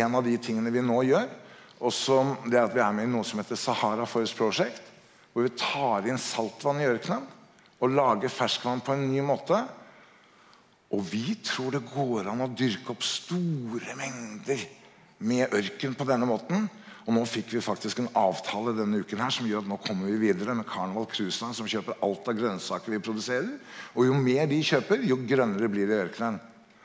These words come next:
Og så har vi også C O to-fangst og -lagring, hvor du faktisk, hvis du har riktig biomasse, så kan vi kanskje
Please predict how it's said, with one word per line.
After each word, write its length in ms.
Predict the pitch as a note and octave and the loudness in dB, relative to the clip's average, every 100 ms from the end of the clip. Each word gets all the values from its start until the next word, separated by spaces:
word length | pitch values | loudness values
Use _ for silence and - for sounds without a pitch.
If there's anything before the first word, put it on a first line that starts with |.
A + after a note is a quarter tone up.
| - - - - | -20 -18 -4 0
Og 100 | B2 | 4
så 140 | D3 C3 | 6 6
har 100 | B2+ | 4
vi 80 | C3 | 4
også 180 | C#3+ C3 | 2 2
C 100 | C#3+ | 2
O 40 | C#3+ | 0
to-fangst 460 | C#3 B2 C#3 C3 | 0 0 -2 -2
og 80 | E3 | 2
-lagring, 380 | E3 C3 E3+ C4+ - - - - _ | 4 4 2 0 -6 -16 -20 -20 _
hvor 100 | A2 | 0
du 80 | C#3+ | 0
faktisk, 460 | - A2+ - C3 A2+ | 0 -4 -2 -4 -2
hvis 160 | A2+ | 0
du 80 | C#3 | 0
har 120 | C#3 | 0
riktig 520 | C3+ - - - B2+ | -2 -8 -14 -6 -4
biomasse, 520 | A2+ A2+ A2+ A#2+ - G#3+ B3+ - - - - - - | 0 0 0 0 0 0 -2 -12 -20 -20 -20 -20 -12
så 140 | - | -8
kan 160 | - G#2 | -4 -6
vi 60 | |
kanskje 300 | A2 A2 C#3+ | -4 -4 -4